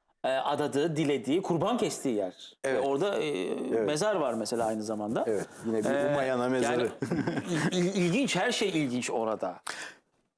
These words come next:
Speaker 2: Tabii ki böyle. Yani, e, bir kere şu var. Biz bugün gözüyle ne bakıyoruz? Diyoruz ki ya ilkel adamlar,
Speaker 1: Hı hı.
Speaker 2: değil mi? İşte deriyle gezen falan filan ama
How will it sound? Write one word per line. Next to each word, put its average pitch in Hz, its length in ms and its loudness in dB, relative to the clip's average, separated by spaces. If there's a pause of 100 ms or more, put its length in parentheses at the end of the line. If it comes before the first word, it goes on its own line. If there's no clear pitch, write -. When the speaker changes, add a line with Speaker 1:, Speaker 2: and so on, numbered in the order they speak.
(160)
Speaker 2:
Tabii 185 220 0
ki 104 220 -2
böyle. 92 320 0 (260)
Yani, 120 600 2
e, 113 360 2 (260)
bir 196 80 2
kere 139 240 2
şu 131 240 0
var. 82 280 -2 (520)
Biz 139 360 -2
bugün 127 420 0
gözüyle 120 500 2
ne 120 160 0
bakıyoruz? 98 500 -4
Diyoruz 120 340 0
ki 98 80 -6
ya 104 220 0 (480)
ilkel 107 440 -4
adamlar, - 680 -6 (160)
Speaker 1:
Hı 127 60 -10
hı. 117 120 -6
Speaker 2:
değil 143 100 2
mi? 104 100 0
İşte 95 480 0 (320)
deriyle 110 380 2
gezen 87 400 -2 (300)
falan 196 320 0
filan 156 300 -4
ama 151 220 -8